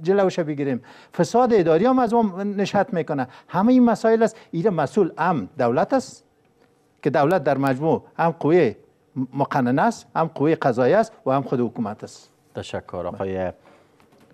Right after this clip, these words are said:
Speaker 2: رفیع. به حرفای رئیس جمهور غنی بیم. رئیس جمهور غنی گفته که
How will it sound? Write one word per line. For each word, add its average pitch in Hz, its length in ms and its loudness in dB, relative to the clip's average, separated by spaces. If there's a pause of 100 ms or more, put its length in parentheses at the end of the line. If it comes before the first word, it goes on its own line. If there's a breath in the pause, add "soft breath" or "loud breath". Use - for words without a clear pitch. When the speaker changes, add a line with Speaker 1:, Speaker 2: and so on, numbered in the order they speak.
(140)
Speaker 2:
رفیع. 98 520 -6 (220)
به 104 80 -2
حرفای 101 540 -2
رئیس 95 260 -8
جمهور 95 340 -10
غنی 95 240 -8
بیم. 90 240 -8
رئیس 98 220 -10
جمهور 120 300 -6
غنی 135 200 0
گفته 147 260 -2
که 127 280 2